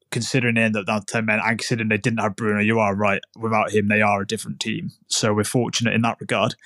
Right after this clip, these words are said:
Um, I,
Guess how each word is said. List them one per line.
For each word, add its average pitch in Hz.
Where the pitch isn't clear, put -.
Um, 127
I, 143